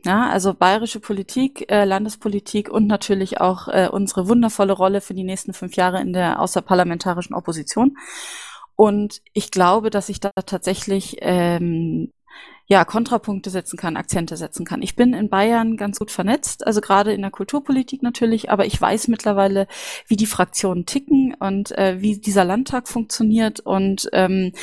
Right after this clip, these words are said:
traue mir auch durchaus zu, da auch persönliche Kontakte zu knüpfen in den Landtag rein. Das habe ich in den letzten zwei Jahren in der Kulturpolitik gemacht.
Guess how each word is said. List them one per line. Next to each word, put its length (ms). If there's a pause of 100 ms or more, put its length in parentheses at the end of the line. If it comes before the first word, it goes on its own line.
(340)
traue 240
mir 200
auch 100
durchaus 400
zu, 280
da 340
auch 180
persönliche 500
Kontakte 460
zu 100
knüpfen 460
in 120
den 120
Landtag 420
rein. 160
Das 160
habe 160
ich 160
in 80
den 120
letzten 260
zwei 240
Jahren 220
in 60
der 100
Kulturpolitik 720
gemacht. 480